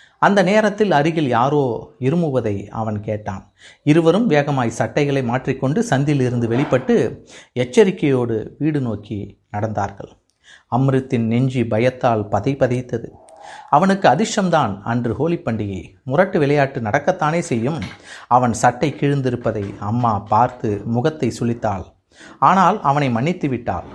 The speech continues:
ஊசியும் நூலும் எடுத்து கிழிசலை தைத்தாள். பையன்களின் பயம் போய்விட்டது. அவர்கள் திரும்பவும் கைகோர்த்தவாறு ஊருக்கு வெளியே நிகழும் பண்டிகை சொக்கப்பனையை வேடிக்கை பார்க்க போனார்கள்.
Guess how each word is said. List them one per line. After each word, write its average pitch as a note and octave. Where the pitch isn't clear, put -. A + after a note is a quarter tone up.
ஊசியும் C#3+
நூலும் C#3
எடுத்து C#3+
கிழிசலை A#2+
தைத்தாள். G#2
பையன்களின் C3+
பயம் C#3+
போய்விட்டது. A#2
அவர்கள் G3
திரும்பவும் A3+
கைகோர்த்தவாறு D3+
ஊருக்கு E3+
வெளியே C3
நிகழும் A2+
பண்டிகை C3+
சொக்கப்பனையை A#2+
வேடிக்கை C3+
பார்க்க G#2
போனார்கள். G#2